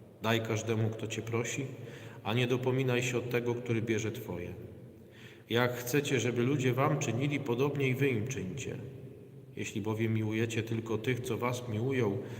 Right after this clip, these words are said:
jakaż za to dla was wdzięczność? Przecież i grzesznicy miłość okazują tym, którzy ich miłują.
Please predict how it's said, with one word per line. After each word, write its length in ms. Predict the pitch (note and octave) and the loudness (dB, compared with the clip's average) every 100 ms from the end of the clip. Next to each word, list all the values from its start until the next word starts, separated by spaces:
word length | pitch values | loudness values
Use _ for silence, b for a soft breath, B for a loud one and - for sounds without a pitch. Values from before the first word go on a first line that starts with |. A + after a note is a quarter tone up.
| B G#2 | B 0
jakaż 420 | B2 C3 C#3 B2+ | 0 0 -2 -2
za 240 | G#2+ A2+ | 0 0
to 200 | A2+ A#2+ | 0 -2
dla 200 | G2 G2+ | -2 -2
was 220 | G2 F#2+ | -2 -2
wdzięczność? 920 | F#2+ F2 F2 F2 - F#2 F#2 - - - - - B B B B | -4 -4 -4 -4 -6 -8 -8 -12 -14 -16 -18 -20 B B B B
Przecież 420 | - C#3+ D3+ C3 D3 | -4 -2 2 0 0
i 60 | |
grzesznicy 640 | B2+ C3+ C3+ E3 D#3+ - G#2 | 2 2 4 2 2 2 0
miłość 420 | G#2+ A2+ A2+ - | 2 2 2 0
okazują 540 | A#2+ A2+ A2 B2+ A#2+ | -2 -2 0 2 2
tym, 260 | A2+ B2+ C3+ | 2 2 0
którzy 360 | B2+ B2+ A#2+ B2 | 0 0 2 2
ich 120 | B2+ | 0
miłują. 420 | B2+ C3 G2+ | 0 0 0